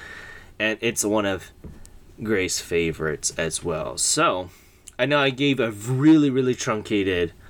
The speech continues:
cl-, abridged version of his career, but, you know, I know that we don't, we don't really listen to Kanjani eight all too much 'cause of just,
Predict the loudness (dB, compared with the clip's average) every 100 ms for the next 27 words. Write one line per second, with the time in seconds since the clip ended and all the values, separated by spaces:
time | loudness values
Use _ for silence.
0 | -20 -20 -20 -14 -8 -8 -8 -14 -14 -20
1 | -2 -2 0 0 0 -2 0 0 -2 -6
2 | -2 -4 -2 0 0 2 0 -2 -4 -8
3 | -20 -20 -20 -20 -20 -20 -20 -20 -20 -20
4 | -20 -4 -2 2 0 0 2 4 4 2
5 | 4 4 4 2 0 0 2 2 0 -2
6 | -10 -2 0 0 -10 -6 -4 -4 -2 2
7 | 2 2 -2 -2 -4 -4 -6 -4 -4 -6
8 | -8 -8 -6 -6 -6 -8 -8 -6 -8 -8
9 | -10 -8 -8 -10 -12